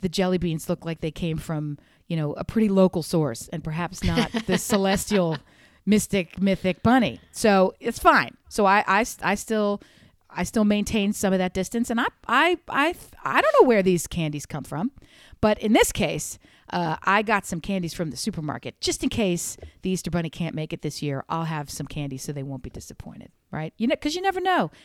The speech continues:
Speaker 1: You never know the year, the first year that, uh, these Christian myths are gonna stop coming to your house.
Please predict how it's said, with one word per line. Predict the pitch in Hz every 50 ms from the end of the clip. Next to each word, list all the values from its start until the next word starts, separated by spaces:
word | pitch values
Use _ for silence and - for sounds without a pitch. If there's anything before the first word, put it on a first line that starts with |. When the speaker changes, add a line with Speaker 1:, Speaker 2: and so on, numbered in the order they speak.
| - _ _
Speaker 1:
You | - 262
never | 294 320 320 349
know | 359 349 359 359
the | 294 233 269
year, | 240 262 285 294 294
the | 277 226 247
first | 226 - 254 277 277 - -
year | 262 269 277 269
that, | 220 220 208 - - 208
uh, | 190 185 185 180 180 185 180 - - - - - _ _
these | - 233 226 202 -
Christian | - - - 254 254 - - - 294 233 220 220 220 220
myths | 240 285 277 - - -
are | 214 190 185
gonna | 180 214 196 180
stop | - - 233 220 - -
coming | 262 226 226
to | 220
your | 214 208
house. | 214 233 214 165 - - -